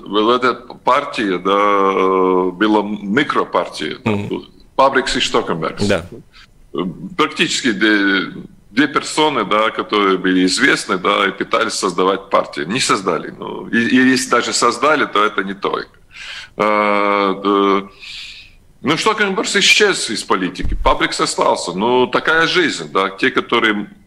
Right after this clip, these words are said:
Speaker 1: умеют приспосабливаться и меняться, да, те остаются, те, которые, ну, как сказать, э, остаются такими, как они есть, это и, они уже уходят из, из политики.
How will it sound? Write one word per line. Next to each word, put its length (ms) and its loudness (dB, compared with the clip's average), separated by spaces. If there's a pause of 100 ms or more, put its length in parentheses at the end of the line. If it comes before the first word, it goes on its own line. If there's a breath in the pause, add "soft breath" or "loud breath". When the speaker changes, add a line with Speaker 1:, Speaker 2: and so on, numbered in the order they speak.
Speaker 1:
умеют 500 0
приспосабливаться 880 -2
и 580 -2
меняться, 600 0
да, 200 0
те 200 0
остаются, 520 0
те, 200 0
которые, 420 0
ну, 140 -4
как 160 -2
сказать, 200 -4 (580 loud breath)
э, 340 0 (880)
остаются 460 -2
такими, 420 0
как 200 0
они 200 0
есть, 340 2
это 320 0
и, 380 0
они 180 0
уже 200 0
уходят 420 0
из, 200 -8
из 140 -4
политики. 460 -4